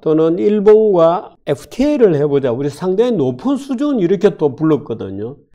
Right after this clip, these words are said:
에프티에이를 낮은 수준에서 체결할 수도 있고 높은 수준으로 체결할 수도 있습니다.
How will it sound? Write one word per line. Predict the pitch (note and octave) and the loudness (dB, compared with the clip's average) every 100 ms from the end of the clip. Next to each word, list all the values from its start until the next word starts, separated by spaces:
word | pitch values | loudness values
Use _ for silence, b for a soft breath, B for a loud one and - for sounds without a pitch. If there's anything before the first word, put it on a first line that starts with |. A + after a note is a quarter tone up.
| - | -6
에프티에이를 | D#3+ - B3+ A#3+ D#3+ | -6 0 0 2 2
낮은 | A#2+ B2+ E3 G#3 | 2 2 2 0
수준에서 | - A3 C#4+ C4+ G#3+ | -2 -6 -4 0 -2
체결할 | - - E3+ E3 D#3+ D3+ | -2 -6 -2 0 0 0
수도 | - C#3 | -4 -4
있고 | C#3 D3+ | -2 -2
높은 | C3+ B2 D3+ G#3 | -2 -4 -2 -4
수준으로 | G#3 A3+ A#3 A3+ D#3+ - | -4 -4 -2 -2 -4 -6
체결할 | - A#2+ A2 G#2+ G#2 | -6 -6 -4 -4 -8
수도 | G2+ - | -10 -16
있습니다. | D#2+ - E2 C2+ - | -16 -16 -20 -20 -20